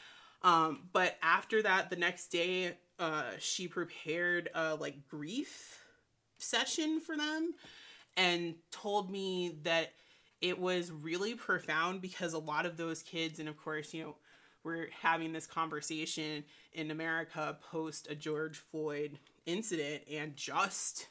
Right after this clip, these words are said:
had another black man shot several times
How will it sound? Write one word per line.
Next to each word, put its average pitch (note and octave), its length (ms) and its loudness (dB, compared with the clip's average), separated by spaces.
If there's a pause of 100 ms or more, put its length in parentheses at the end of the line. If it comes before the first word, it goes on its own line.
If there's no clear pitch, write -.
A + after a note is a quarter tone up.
(120)
had D3 480 -2 (420)
another F#3 380 2
black D3+ 320 -4
man E3+ 240 -2 (340)
shot - 600 -10 (100)
several D3+ 420 -2
times G3 500 2